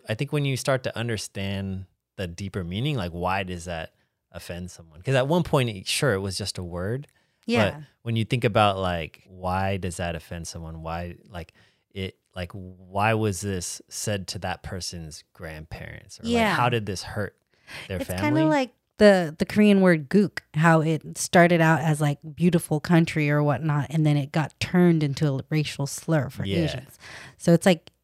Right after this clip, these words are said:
Speaker 2: interesting how a simple word got twisted with the meaning of it.
Speaker 1: Yeah.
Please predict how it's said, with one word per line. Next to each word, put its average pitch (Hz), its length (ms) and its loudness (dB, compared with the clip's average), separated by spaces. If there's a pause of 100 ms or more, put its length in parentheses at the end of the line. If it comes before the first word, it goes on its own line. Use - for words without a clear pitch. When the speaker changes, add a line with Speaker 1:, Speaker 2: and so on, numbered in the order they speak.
Speaker 2:
interesting 196 760 2
how 156 500 4
a 165 100 0
simple 175 440 4
word 156 540 4 (140)
got 160 260 -2
twisted 147 640 0
with 160 260 6
the 151 100 0
meaning 147 460 2
of 143 140 0
it. - 300 -12 (200)
Speaker 1:
Yeah. 92 440 -2